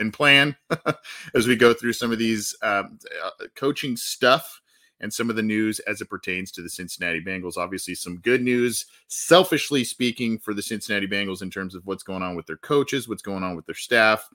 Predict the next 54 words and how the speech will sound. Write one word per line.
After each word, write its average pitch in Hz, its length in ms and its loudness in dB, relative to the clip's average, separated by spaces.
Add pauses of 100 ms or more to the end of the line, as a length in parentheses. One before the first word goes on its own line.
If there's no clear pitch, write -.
(360)
Uh, 87 320 0
the 82 100 -8
band 120 400 0
is 107 160 -2
sticking 113 320 -4
together, 113 640 2
it 110 200 -6
would 101 120 -6
seem, 104 380 -4
and 92 100 -6
we're 90 120 -6
gonna 92 160 -6
talk 90 320 -6
a - 20 -12
little 92 160 -10
bit 90 140 -6
about 87 300 -6
that. 90 220 -2
And 90 80 -8
then, 90 120 -6
of 82 100 -16
course, 98 320 -6
we've 87 140 -10
got 90 160 -6
our 80 100 -4
big 98 260 -4
show 95 280 -4
tomorrow 90 340 -8
night, 92 240 -6
John 87 260 -8
Sheeran 95 460 -6
and 82 80 -6
myself. 107 720 -2 (480)
And 107 100 -8
then 117 140 -2
we're 117 100 -4
probably 220 300 0
gonna 190 160 -2
try 160 220 -2
and 143 100 -4
do 139 100 -4
some 110 220 -8
listener 127 280 -6
questions 107 460 -6
live 90 540 0 (100)
and 95 220 -8
or 92 140 -2
a 90 40 -4
little 98 140 -6
bit 95 160 -2
of 87 80 -6
a - 20 -10
roundtable 87 560 -6
discussion 87 800 -4